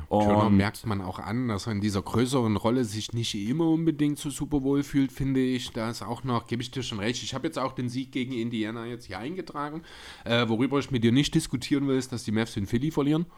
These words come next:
Speaker 1: Ja, das ist okay.
Speaker 2: Also da müssen wir, ich glaube, also das würde mich schon arg überraschen, denn die Sixers haben auch
Speaker 1: Das
Speaker 2: das
Speaker 1: wär aber so,
Speaker 2: Personal,
Speaker 1: das
Speaker 2: um die beiden einzuschränken.
Speaker 1: Ja, aber das wär so ein typischer
Speaker 2: Aber
Speaker 1: Loss, den Philly gern mal, oder auch die Clippers zum Beispiel gern mal einsacken, wo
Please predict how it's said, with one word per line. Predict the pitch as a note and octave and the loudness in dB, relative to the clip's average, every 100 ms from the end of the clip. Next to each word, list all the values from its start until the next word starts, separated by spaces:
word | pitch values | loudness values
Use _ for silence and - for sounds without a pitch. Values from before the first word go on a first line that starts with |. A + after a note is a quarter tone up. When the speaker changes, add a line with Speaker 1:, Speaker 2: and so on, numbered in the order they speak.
| - _ _ - - - | -20 _ _ -20 -20 -8
Speaker 1:
Ja, | E2 D2+ | -2 0
das | D#2 | -2
ist | D#2 | -6
okay. | D2 | -6
Speaker 2:
Also | D#2+ F2+ A#2 | -2 0 0
da | F#2+ | 0
müssen | G2+ A#2 C#3 | -2 0 0
wir, | A2+ | -2
ich | G#2+ | -4
glaube, | - A2 A2 | -2 2 2
also | F#2+ F#2+ G#2 | 0 -2 -4
das | G#2+ A2 | -4 0
würde | B2 G#2+ | 0 2
mich | G#2+ | 0
schon | - A#2 - | 0 -2 -2
arg | A2 C#3 | -2 0
überraschen, | B2 A2 C3 A2 B2+ G#2 | 0 -2 -2 -4 -4 -4
denn | G2+ G2 | -4 -4
die | G2+ F#2+ | -6 -8
Sixers | A2 - G#2 F#2+ | -8 -8 -8 -4
haben | G2+ | -2
auch | G2 | 0
Speaker 1:
Das | G#2 | 0
Speaker 2:
das | - | 2
Speaker 1:
wär | G#2 | 4
aber | - | 6
so, | F#2+ G2 | 4 4
Speaker 2:
Personal, | A2+ | 4
Speaker 1:
das | B2 A#2 | 4 2
Speaker 2:
um | |
die | A#2 | 2
beiden | A2+ G#2 G2+ | 2 2 2
einzuschränken. | F#2 A#2+ - G#2 G#2 | 2 0 -2 -4 -2
Speaker 1:
Ja, | A2 | 0
aber | E2 | 2
das | F#2 | 2
wär | F#2 F2 | 2 2
so | |
ein | G2+ | 2
typischer | G#2 G2 G2+ G#2 G2+ F#2+ F#2+ - - | 2 2 2 4 4 4 4 0 0
Speaker 2:
Aber | G#2+ G#2+ | 6 6
Speaker 1:
Loss, | - - - - - | 6 2 -2 -2 2
den | G#2+ G2+ | 4 4
Philly | - A2 G#2+ | 4 4 6
gern | G2+ G2+ | 4 6
mal, | G#2 G#2 | 6 6
oder | A2 | 6
auch | A2 F#2 | 4 2
die | G2 | 0
Clippers | A#2+ A#2 - | 0 2 2
zum | G#2+ | 4
Beispiel | A2+ - | 4 4
gern | G2 B2+ | 2 4
mal | G#2+ | 4
einsacken, | E2+ G#2+ G#2+ F#2+ G#2 | 4 4 2 0 2
wo | G2+ G#2 | 4 2